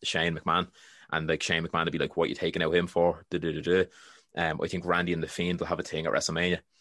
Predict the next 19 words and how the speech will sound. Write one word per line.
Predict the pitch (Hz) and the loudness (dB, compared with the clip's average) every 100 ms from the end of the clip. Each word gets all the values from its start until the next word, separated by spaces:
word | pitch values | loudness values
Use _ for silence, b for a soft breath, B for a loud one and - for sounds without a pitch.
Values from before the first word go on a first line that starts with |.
| _ _ - | _ _ -6
And | 85 | 0
then, | 82 82 82 78 - _ - | 4 4 2 -2 -10 _ -4
uh, | 80 | -4
Kofi | - 85 82 87 | 0 0 0 0
and | 71 | -2
Mustafa | - 80 - | 0 0 2
Ali. | 78 80 90 87 | 0 2 2 0
So | - 87 | -2 0
I | 76 | 0
think | 104 87 | -2 -2
if | 85 | 2
A | 98 | 2
J | 98 87 | 4 2
wins, | 87 85 78 - - | 2 0 -4 -6 -8
I | |
think | - 87 | -8 -2
that | 90 - | 0 0
might | 90 82 | -2 -2
entice | 90 85 85 - - | -2 0 0 -2 -4